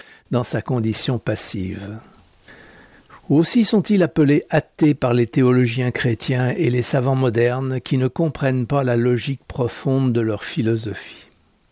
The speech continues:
Les théologiens ne veulent pas admettre d'autre Dieu que la personnification des puissances secondaires qui ont façonné l'univers visible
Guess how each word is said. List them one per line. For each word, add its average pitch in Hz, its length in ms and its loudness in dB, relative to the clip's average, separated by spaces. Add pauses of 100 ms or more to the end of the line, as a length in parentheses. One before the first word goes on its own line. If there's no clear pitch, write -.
(440)
Les 135 120 2
théologiens 170 580 4
ne 156 140 4
veulent 135 240 2
pas - 140 -2
admettre 131 600 -2
d'autre 139 460 -2
Dieu 123 280 -4
que 131 140 -6
la 107 140 0
personnification 135 1300 -4
des 117 120 0
puissances 127 540 -4
secondaires 127 720 -2
qui 123 180 -4
ont 107 80 -2
façonné 135 600 -2
l'univers 123 520 0
visible 120 640 -4